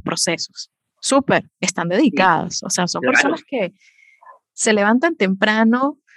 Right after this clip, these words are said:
Speaker 1: meditan, están en servicio, se, están en silencio, están observando, o sea, que de verdad,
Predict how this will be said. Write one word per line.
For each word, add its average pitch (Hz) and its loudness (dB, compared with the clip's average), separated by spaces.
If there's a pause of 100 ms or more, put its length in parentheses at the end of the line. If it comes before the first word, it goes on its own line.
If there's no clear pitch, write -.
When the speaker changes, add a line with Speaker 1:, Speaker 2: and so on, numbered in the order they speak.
(220)
Speaker 1:
meditan, 233 2
están 208 -4
en 226 0
servicio, 220 0
se, - -8
están 208 -6
en 254 0
silencio, 202 -4
están 202 -2
observando, 202 2
o 202 -4
sea, 208 0
que 196 -4
de 190 2
verdad, 190 0